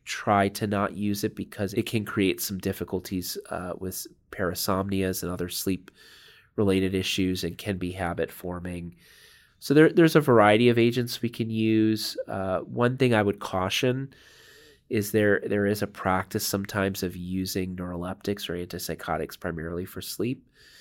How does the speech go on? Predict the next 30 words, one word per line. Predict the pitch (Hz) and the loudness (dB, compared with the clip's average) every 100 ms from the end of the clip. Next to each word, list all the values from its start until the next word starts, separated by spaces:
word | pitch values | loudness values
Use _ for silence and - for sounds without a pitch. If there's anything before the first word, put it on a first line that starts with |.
| - - _ _ - | -20 -20 _ _ -2
I | 95 | 0
would | 95 95 | 0 -2
really | 92 92 | -4 -4
caution | - 87 85 - | -6 -6 -6 -8
against | 80 85 87 - | -10 -8 -10 -6
that | 92 85 - | -4 -6 -8
because | - 90 | -10 -10
of | 98 | -10
the | 85 | -10
risk-benefit | 82 85 - 85 82 87 - - | -10 -12 -10 -10 -10 -10 -10 -8
profile | 87 82 - 85 85 82 82 - - - _ _ | -10 -10 -8 -8 -6 -8 -10 -16 -20 -20 _ _
of | - 90 | -6 -4
that | 90 82 | -4 -6
medication, | 87 87 85 - 90 - 90 85 82 | -6 -6 -8 -6 -4 -4 -4 -6 -8
and | 52 | -10
there | 85 80 | -10 -10
are | |
better | 82 82 82 80 | -6 -6 -6 -8
alternatives. | 80 - 85 85 82 82 80 - _ - - - - _ _ | -10 -10 -10 -10 -10 -12 -12 -16 _ -20 -20 -20 -20 _ _
But, | 95 90 85 - | -2 -2 -4 -6
uh, | 87 - | -4 2
ultimately, | 135 143 131 117 - 107 101 98 | 4 4 4 2 4 4 4 4
I | |
think | 98 101 101 | 2 -2 -4
it's | - | -6
about | 87 85 | -4 -4
using | 98 101 101 92 | -2 -2 -2 -4
agents | 90 85 92 87 - | -4 -4 -8 -8 -8
that | 87 - - | -6 -8 -10
clearly | - 95 95 92 92 90 90 | -8 -6 -4 -4 -4 -6 -8